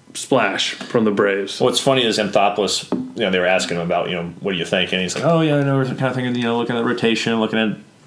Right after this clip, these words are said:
Speaker 2: outfield, stuff like that." And then next day it was, "Oh, I signed Will Smith."
Speaker 1: Yeah.
Speaker 2: Cool. Who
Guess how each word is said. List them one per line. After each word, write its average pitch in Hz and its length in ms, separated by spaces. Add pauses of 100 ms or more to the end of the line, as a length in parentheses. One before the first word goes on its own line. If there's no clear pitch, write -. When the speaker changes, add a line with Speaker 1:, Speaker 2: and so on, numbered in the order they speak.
Speaker 2:
outfield, 113 600
stuff 110 220
like 107 140
that." 101 260
And 87 80
then 87 280 (460)
next 98 280
day 87 140
it 85 80
was, 85 220 (1080)
"Oh, 87 300
I - 40
signed 80 240
Will 82 100
Smith." - 320 (300)
Speaker 1:
Yeah. 98 280
Speaker 2:
Cool. - 100 (340)
Who 135 360